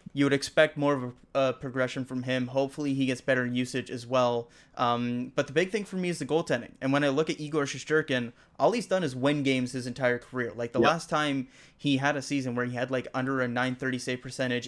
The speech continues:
Speaker 1: in any league was, like, five, six years ago. Like, it's insane. The guy
Speaker 2: Yeah.
Speaker 1: just stops pucks, and he's done it at every single level. I don't see why that'll change this season. The defense is pretty suspect, though.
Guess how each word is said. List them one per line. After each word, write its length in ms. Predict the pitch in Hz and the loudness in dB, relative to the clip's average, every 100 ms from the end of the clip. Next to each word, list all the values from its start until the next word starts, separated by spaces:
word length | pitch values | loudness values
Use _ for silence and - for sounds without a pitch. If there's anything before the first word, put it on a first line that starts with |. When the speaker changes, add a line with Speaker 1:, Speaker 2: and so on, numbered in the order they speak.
| - | -4
Speaker 1:
in 120 | 135 135 | -2 0
any 240 | 156 175 | 0 0
league 320 | 139 151 120 | 0 0 -2
was, 180 | 127 127 | -4 -2
like, 240 | 127 123 - | -2 -4 -6
five, 280 | 139 160 160 | -2 -2 -2
six 220 | 156 143 | -6 -4
years 180 | 135 123 | -6 -6
ago. 260 | - - | -12 -12
Like, 180 | 123 131 | -4 -4
it's 140 | 139 139 | -2 -4
insane. 480 | 139 156 120 107 - | -2 -2 -2 -6 -8
The 80 | 127 | -2
guy 340 | 139 151 156 | 2 2 0
Speaker 2:
Yeah. 220 | 120 98 92 - | 0 0 -2 -6
Speaker 1:
just 180 | 123 | -6
stops 440 | - 135 135 - - - | -2 0 0 -2 -14 -2
pucks, 280 | 135 127 | 0 0
and 120 | 135 120 | -2 -6
he's 100 | - | 0
done 160 | 127 | 0
it 160 | 123 120 | 0 -6
at 60 | - | -4
every 200 | 127 127 | -2 -2
single 280 | - 123 117 | -4 -4 -2
level. 380 | 117 123 120 - - - | -2 0 -2 -2 -12 -6
I 100 | 123 | 0
don't 260 | 139 135 | 0 -2
see 160 | - 139 | -2 0
why 220 | 123 120 | 2 2
that'll 220 | 120 120 | 2 0
change 400 | 117 123 117 113 - | -2 -2 -2 -6 -10
this 300 | 127 131 123 | -6 -4 -4
season. 480 | - 123 120 120 113 - - _ _ | -4 -4 -4 -6 -8 -16 -20 _ _
The 60 | 139 | -6
defense 580 | 170 202 196 165 - - - | -4 0 0 0 -4 -10 -4
is 160 | 143 | -6
pretty 260 | - 139 127 | -4 -4 -4
suspect, 520 | - 117 - 90 - | -2 -6 -4 -8 -6
though. 180 | 87 - | -12 -12